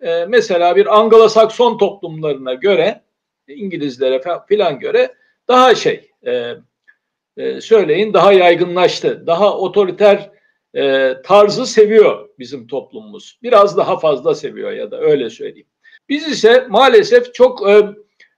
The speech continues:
arkası arkasıya, e, neredeyse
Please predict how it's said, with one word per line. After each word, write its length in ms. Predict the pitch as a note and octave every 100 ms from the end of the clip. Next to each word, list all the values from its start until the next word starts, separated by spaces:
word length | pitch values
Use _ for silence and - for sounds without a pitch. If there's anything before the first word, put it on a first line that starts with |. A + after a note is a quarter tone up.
| _ -
arkası 520 | F3 F3 G#3 G#3 D4
arkasıya, 920 | A3+ G#3+ G#3 - D#3+ D#3 G#3 A#3 _ _ _ _ _
e, 340 | F#3+ D#3+ D#3+ D3+
neredeyse 1200 | D3 D#3+ G3 C4+ D4+ B3+ A3 F#3+ - F#3+ A3+ -